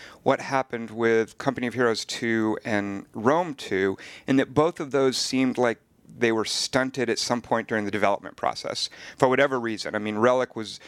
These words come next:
they, they were nearly lost in the, the dissolution of T H Q. Uh, no telling what that did to the development process when Sega picked it up. Um,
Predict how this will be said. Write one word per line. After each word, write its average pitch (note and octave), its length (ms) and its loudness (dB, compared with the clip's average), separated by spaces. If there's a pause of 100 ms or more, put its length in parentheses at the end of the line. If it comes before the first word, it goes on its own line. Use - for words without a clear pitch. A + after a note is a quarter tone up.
(180)
they, B2 280 2 (540)
they A#2+ 180 4
were A#2 120 0
nearly B2+ 340 4
lost A#2 400 2
in A#2+ 60 -12
the, A2 100 -6 (100)
the A2 100 -6
dissolution G#2 560 -2
of G2 80 -8
T - 160 -2
H F#2+ 240 0
Q. C3 500 2 (340)
Uh, G#2 400 0
no A#2 160 -2
telling A2 300 -2
what A#2+ 160 2
that - 180 0
did A2 160 -2
to G2+ 60 -6
the G2+ 100 -6
development G2 440 -2
process G2+ 520 -2
when F#2+ 280 -6
Sega A#2 420 0
picked - 260 -10
it G2+ 120 -4
up. G2+ 260 -2 (500)
Um, G2+ 460 0